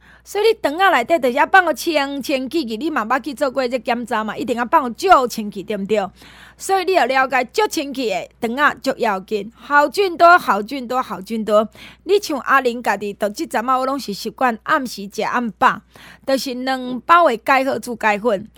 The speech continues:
两粒的关赞用过来，两包的好菌多。我拢是安尼，所以听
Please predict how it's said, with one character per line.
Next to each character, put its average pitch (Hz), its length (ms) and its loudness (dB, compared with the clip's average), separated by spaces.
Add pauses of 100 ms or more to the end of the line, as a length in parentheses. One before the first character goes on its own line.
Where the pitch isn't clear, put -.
(260)
两 277 420 -2
粒 311 160 6
的 254 140 0
关 240 300 2
赞 277 300 2
用 254 320 0
过 254 120 2
来， 180 300 -4 (280)
两 247 520 -2
包 294 240 6
的 220 120 -2
好 196 260 -14
菌 202 300 -10
多。 190 280 -6 (440)
我 339 80 -2
拢 403 180 2
是 240 140 -4
安 247 240 0
尼， 254 200 -4
所 392 160 -4
以 392 120 0
听 311 120 -2